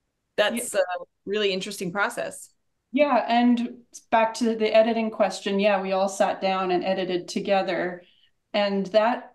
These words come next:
Speaker 1: also really freed us up to, in the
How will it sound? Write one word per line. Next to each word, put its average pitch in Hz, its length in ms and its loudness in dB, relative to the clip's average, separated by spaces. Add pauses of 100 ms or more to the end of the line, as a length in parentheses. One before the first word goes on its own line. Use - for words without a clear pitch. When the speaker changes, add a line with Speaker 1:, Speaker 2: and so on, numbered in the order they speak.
(140)
Speaker 1:
also 233 440 2
really 214 360 0
freed 208 680 -4
us 202 280 2
up 196 300 -2 (200)
to, 190 420 -2
in 208 300 -4
the 196 160 -4